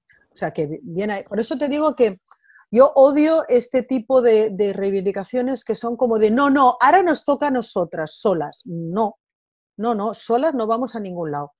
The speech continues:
porque no vivimos solas en un barrio solo de mujeres. Vivimos en una sociedad mixta, afortunadamente. Entonces,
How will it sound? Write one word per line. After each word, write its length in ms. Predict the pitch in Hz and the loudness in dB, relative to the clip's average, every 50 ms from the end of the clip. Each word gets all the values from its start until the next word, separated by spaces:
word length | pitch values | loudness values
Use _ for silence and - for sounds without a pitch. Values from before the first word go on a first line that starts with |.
| _ _ _ _ | _ _ _ _
porque 240 | - 180 160 190 185 | -8 -6 -4 -4 -2
no 120 | 196 202 196 | -2 -2 -2
vivimos 440 | 208 196 190 196 170 160 147 - | -2 -2 -2 -2 -4 -4 -8 -8
solas 360 | - 175 151 143 143 135 - 160 | -8 -6 -6 -6 -8 -10 -12 -12
en 100 | 147 147 | -12 -12
un 120 | 143 151 | -10 -8
barrio 360 | 156 147 139 147 151 147 147 _ | -8 -8 -6 -6 -8 -10 -10 _
solo 380 | - - - 165 156 147 143 | -14 -8 -6 -6 -6 -6 -8
de 80 | 143 147 | -10 -10
mujeres. 520 | 147 147 - _ 156 139 139 139 - _ _ _ _ _ _ _ _ _ | -12 -14 -16 _ -16 -16 -16 -18 -20 _ _ _ _ _ _ _ _ _
Vivimos 340 | 160 151 156 190 214 - - | -10 -8 -8 -8 -8 -8 -8
en 60 | 202 | -10
una 100 | 185 180 | -10 -10
sociedad 420 | - - 170 - - 175 185 220 233 | -10 -12 -14 -12 -10 -8 -6 -6 -6
mixta, 500 | 233 208 214 233 226 - - - 160 - | -6 -6 -6 -6 -8 -8 -10 -10 -10 -10
afortunadamente. 880 | - 156 _ 170 151 151 - 156 165 175 175 165 160 160 151 147 - 156 | -12 -14 _ -16 -14 -12 -12 -12 -10 -10 -10 -10 -10 -12 -14 -14 -16 -18
Entonces, 340 | 143 - 165 165 170 - | -16 -12 -12 -12 -12 -14